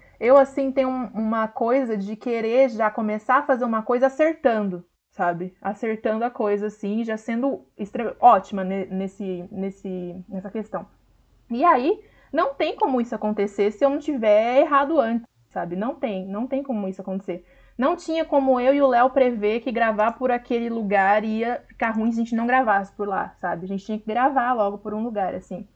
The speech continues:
É, não ter medo de explorar, assim, até porque a gente tá começando. Ai, vamos testar, fazer a abertura desse jeito aqui? Vamos testar, falar diferente desse jeito aqui?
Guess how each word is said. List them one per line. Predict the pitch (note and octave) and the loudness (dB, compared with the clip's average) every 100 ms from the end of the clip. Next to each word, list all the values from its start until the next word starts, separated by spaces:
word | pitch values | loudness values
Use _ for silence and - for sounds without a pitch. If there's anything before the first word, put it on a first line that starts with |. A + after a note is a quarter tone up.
| _ - | _ -8
É, | D4+ | -4
não | F#4 | -2
ter | F#4+ | 0
medo | F4 E4 E4 | 0 0 0
de | |
explorar, | E4 - E4 G4 D#4 C#4+ C#4+ | -2 0 8 8 8 6 2
assim, | - F#3 | 0 -8
até | F#3 A3 | -8 -6
porque | C4 | -6
a | |
gente | C4 C4 | -4 -4
tá | C#4+ | -4
começando. | D4 D#4+ F4 C#4+ A#3+ A3 B3 | -4 -6 -4 -2 -2 0 0
Ai, | C4 A3 G3 | 0 -2 -2
vamos | A#3+ D4+ D4+ | 0 0 0
testar, | C4 B3 - A#3 A#3 A#3+ A#3 | -2 -4 -2 0 2 0 -2
fazer | G#3+ A#3+ | -2 0
a | |
abertura | G#3+ G#3 G#3 A3 | 0 0 0 -4
desse | G#3 G#3+ G3+ | -4 -6 -6
jeito | G3 A3+ G#3 F#3 | -4 0 -2 -4
aqui? | - G#3 G3 | -8 -6 -4
Vamos | B3+ D4 | -4 -4
testar, | C#4 B3 - A3 G#3+ A3 - | -4 -6 -2 0 2 0 2
falar | A3 G#3+ | 4 4
diferente | G#3 G#3+ A3 G#3 G3 | 2 -2 -2 -2 -2
desse | G3+ G3 | -6 -6
jeito | F#3+ G3+ F#3+ | 0 0 0
aqui? | F3+ - G#3 | -6 -8 -8